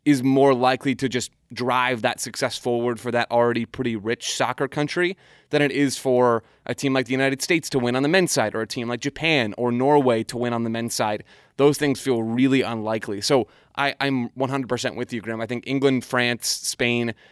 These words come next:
that's probably the top three, with I think England, and England really especially, maybe especially after this tournament, being the leader of that pack.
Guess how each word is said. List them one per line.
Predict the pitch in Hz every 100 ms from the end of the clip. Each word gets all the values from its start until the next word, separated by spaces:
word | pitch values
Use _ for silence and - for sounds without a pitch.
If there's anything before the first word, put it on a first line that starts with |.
| _
that's | - 131
probably | - 135
the | 117
top | - 131 127
three, | - 120 127 135
with | 123 117
I | 113
think | 117 -
England, | 127 123 123 117 -
and | 120 - - - - - -
England | 151 147 123
really | 127 117
especially, | - 127 113 127 107 95
maybe | 110 117 113 110
especially | 104 120 - 110 104 _ _ -
after | 117 117
this | 120
tournament, | - 113 107 107 _ _ _ _ _ _ _ -
being | 117 131 120 110 101
the | 117
leader | 110 117 107
of | 104 95
that | 90 -
pack. | - - -